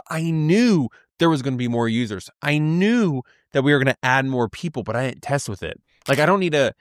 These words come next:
create an application that handle a million users, but I should have at least thought, like, what if this grows? Because we're going to grow, and what happens if something breaks?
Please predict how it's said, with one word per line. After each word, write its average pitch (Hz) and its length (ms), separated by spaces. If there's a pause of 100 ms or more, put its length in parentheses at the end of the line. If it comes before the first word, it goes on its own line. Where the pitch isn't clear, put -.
(140)
create 175 160
an 160 100
application 143 440
that 120 160
handle 117 400
a 101 80
million 110 500
users, 87 420 (280)
but 147 100
I - 20
should 202 200
have 196 100
at 117 140
least 110 240
thought, 113 180
like, 101 160
what 95 300
if 120 120
this 123 240
grows? 113 800 (300)
Because 113 280
we're 98 140
going 113 420
to 110 80
grow, 98 580 (140)
and 107 160
what 107 100
happens 107 300
if 92 40
something 98 280
breaks? 110 480